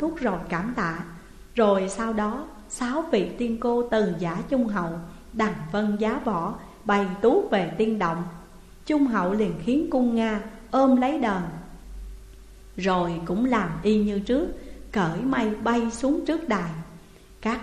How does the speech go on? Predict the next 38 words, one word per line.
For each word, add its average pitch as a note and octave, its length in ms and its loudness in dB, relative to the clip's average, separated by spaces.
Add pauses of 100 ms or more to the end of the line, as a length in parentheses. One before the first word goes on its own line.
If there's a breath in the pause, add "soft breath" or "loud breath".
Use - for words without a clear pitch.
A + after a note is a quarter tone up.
quan G#3 180 2 (120)
văn G3+ 260 0
võ E3+ 280 -2 (100)
đều A3 200 2 (100)
quỳ F3+ 220 2
xuống A#3+ 320 2
tiếp D#4+ 220 2
nghinh B3+ 260 6
quốc E4 220 0
mẫu. F3+ 220 2 (640 loud breath)
Trung A3 300 6
hậu E3 180 -4
bước B3 260 2
lên A#3 200 4 (120)
phụng F3 180 0
liễn, F#3 300 0 (300 loud breath)
đi G#3+ 300 4
thẳng G#3 240 0
vào A#3 300 4
Kim A#3+ 160 2
Loan A#3 260 2
Điện. F3+ 280 0 (540 loud breath)
Tề A3+ 140 4 (200)
Vương A3 220 2
cả F#3+ 200 0
mừng A#3+ 360 2
vội F#3 200 0
vàng F#3 340 -2
bước A#3+ 160 2
xuống, C#4+ 340 2 (280 loud breath)
nắm B3 360 2
tay B3 260 2
Trung B3+ 160 4
hậu, F3+ 320 -2 (340 loud breath)
dắt A3+ 300 0
mời F#3+ 320 2
ngồi F3+ 240 0 (320)
nơi G#3+ 440 -2